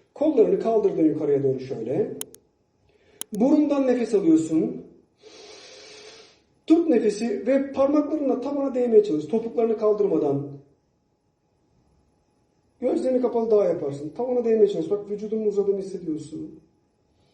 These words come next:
Şimdi nefesini ver, rahatla. Bu hareket esnasında belinde incelmeyi kimler hissetti?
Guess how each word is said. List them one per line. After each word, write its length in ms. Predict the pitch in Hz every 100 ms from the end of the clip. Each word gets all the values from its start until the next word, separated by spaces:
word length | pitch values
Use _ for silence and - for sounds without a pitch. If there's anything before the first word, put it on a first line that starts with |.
| _
Şimdi 260 | - 285 262
nefesini 420 | 269 269 226 226
ver, 240 | 233 269 240
rahatla. 500 | 170 131 135 120 - - - - - - - _ _ _ _ _ _ _ _ _ -
Bu 140 | 190
hareket 300 | 294 285 269
esnasında 640 | 247 185 165 147 135 120 - - _ -
belinde 540 | 143 233 285 294 285
incelmeyi 460 | 247 247 262 262 262
kimler 280 | 254 277 254
hissetti? 600 | 196 190 170 - 160